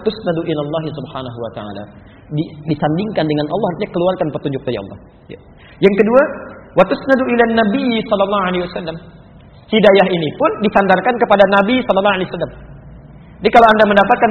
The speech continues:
petunjuk-petunjuk dari Rasulullah sallallahu alaihi wasallam, cepat ambil. Cepat ambil. Karena dengan mengambil petunjuk Nabi, kita praktekkan dalam hidup, itu menghadirkan bimbingan dalam kehidupan kita. Hidayah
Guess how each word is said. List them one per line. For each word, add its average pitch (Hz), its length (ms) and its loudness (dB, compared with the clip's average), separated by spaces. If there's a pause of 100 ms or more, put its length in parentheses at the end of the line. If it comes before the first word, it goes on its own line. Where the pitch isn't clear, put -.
petunjuk-petunjuk 208 720 0
dari 196 160 4
Rasulullah 175 560 2
sallallahu 175 320 0
alaihi 151 160 -2
wasallam, 147 480 -4 (160)
cepat 320 140 2 (100)
ambil. 302 160 -2 (1300)
Cepat 311 120 0 (120)
ambil. 202 140 0 (580)
Karena 226 240 2
dengan 220 240 4
mengambil 277 280 2 (120)
petunjuk 196 400 6
Nabi, 147 300 0 (100)
kita 233 180 6
praktekkan 214 540 4
dalam 160 240 6
hidup, 127 320 -4
itu 269 160 0
menghadirkan 240 640 2
bimbingan 208 440 2 (120)
dalam 175 160 4
kehidupan 165 320 2
kita. 131 120 -6 (680)
Hidayah 196 220 6